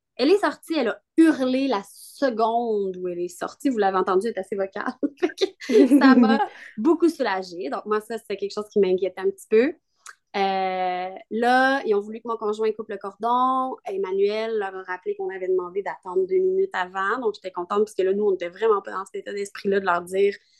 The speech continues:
Speaker 1: Hey, on aurait voulu attendre deux minutes. » Fait qu'on a attendu une minute de plus. Il a coupé le cordon et ils sont allés faire ses petits tests. Elle était en pleine forme. Puis ça, c'est un autre miracle en soi, c'est-à-dire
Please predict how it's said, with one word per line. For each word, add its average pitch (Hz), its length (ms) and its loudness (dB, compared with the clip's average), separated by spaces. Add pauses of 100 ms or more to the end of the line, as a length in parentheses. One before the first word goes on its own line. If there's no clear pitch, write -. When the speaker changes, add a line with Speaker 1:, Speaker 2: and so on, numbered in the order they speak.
(420)
Speaker 1:
Hey, 220 100 6
on 208 80 6
aurait 208 240 2
voulu 196 220 -6
attendre 196 360 -4
deux 202 100 0
minutes. » 196 420 -4 (460)
Fait 247 100 -2
qu'on 262 160 2
a 262 60 4
attendu 262 640 -4 (100)
une 294 200 0
minute 277 340 0
de 247 100 0
plus. 240 400 -6 (1200)
Il 269 200 0
a 269 120 2
coupé 254 280 0
le 233 80 -2
cordon 202 680 -2 (500)
et 233 300 0
ils 220 40 -4
sont 208 200 -2
allés 196 200 -2
faire 208 200 -10
ses 190 120 -8
petits - 180 -20
tests. 277 300 0
Elle 196 140 -2
était 202 380 -6
en 175 140 -6
pleine 185 320 0
forme. 214 540 -2
Puis - 120 -20
ça, 247 120 -8
c'est - 140 -10
un 202 160 4
autre 208 220 0
miracle 208 440 2
en 196 100 -2
soi, 220 360 -2
c'est-à-dire 208 400 -4